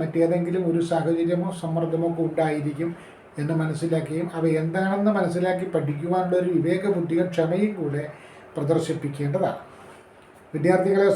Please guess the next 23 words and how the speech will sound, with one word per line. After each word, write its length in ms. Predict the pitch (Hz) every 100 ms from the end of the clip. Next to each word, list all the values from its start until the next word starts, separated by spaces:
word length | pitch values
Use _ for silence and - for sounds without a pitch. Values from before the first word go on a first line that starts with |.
| 185
സംബന്ധിച്ച് 400 | 185 185 185 185 170
വിദ്യാഭ്യാസ 420 | 170 175 180 160 175
വിഷയത്തിൽ 340 | 175 175 165 135 - - 165
ഏകദേശം 420 | 175 170 170 175 151
ഗുണഫലങ്ങൾ 500 | 160 175 170 185 185 180
പ്രതീക്ഷിക്കാവുന്ന 600 | 165 170 170 170 170 170
ഒരു 80 | 165
കാലഘട്ടമാണ്. 480 | 160 156 151 - - - - - - - - - - - - - - - - -
തൊഴിൽ 220 | 170 175 -
സാധ്യത 280 | 190 196 196 185
തേടുന്നവരെ 440 | 180 185 185 190 170
സംബന്ധിച്ചും 460 | 180 180 175 175 185
തൊഴിൽ 200 | 175 175 -
സാധ്യതയ്ക്ക് 460 | 180 180 170 175 175
വേണ്ടിയിട്ടുള്ള 340 | 170 170 170 175
പരിശ്രമങ്ങൾ 480 | 175 170 170 170 170 170
ഏകദേശം 360 | 165 165 170 175
വിജയിക്കാനിടയുണ്ട്. 760 | 165 170 170 170 165 170 165 180 - - - - - - - - - -
പിതാവ് 400 | 165 170 175 180
മുഖേന 360 | 175 165 170 170 170 170 - - - -
ചില 160 | 170 170
ഗുണഫലങ്ങൾ 500 | 156 165 147 170 170 165
ലഭിക്കാനിടയുണ്ട്. 840 | 143 147 147 170 170 170 170 170